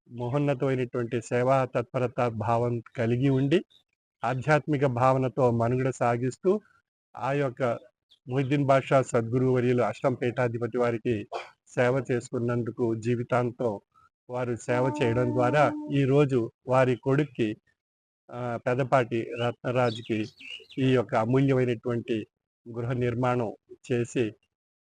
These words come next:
అతనికి ఒక చక్కని ఆశ్రయం కల్పించాలనేటువంటి సందర్భంగా ఈరోజు ఈ గృహప్రవేశం ఏర్పాటు చేసుకుని అతనికి ఒక ఇంటివాడిని చేయాలనేటువంటి నిర్ణయం తీసుకోవడం జరిగింది.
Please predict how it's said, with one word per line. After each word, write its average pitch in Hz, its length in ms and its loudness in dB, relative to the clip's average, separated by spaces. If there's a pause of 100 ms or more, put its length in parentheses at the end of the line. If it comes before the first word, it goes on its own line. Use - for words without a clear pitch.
అతనికి 123 460 -4
ఒక 117 180 0
చక్కని 123 540 0
ఆశ్రయం 120 480 -2
కల్పించాలనేటువంటి 113 1200 -4 (760)
సందర్భంగా 123 680 -2 (200)
ఈరోజు 120 400 0 (280)
ఈ - 20 -2 (140)
గృహప్రవేశం 117 600 -2
ఏర్పాటు 113 480 -4 (120)
చేసుకుని 143 400 -4 (480)
అతనికి 123 400 -6
ఒక 117 140 -2
ఇంటివాడిని 117 600 -2
చేయాలనేటువంటి 110 800 -4 (400)
నిర్ణయం 117 320 -6
తీసుకోవడం 113 560 -6
జరిగింది. 120 460 -2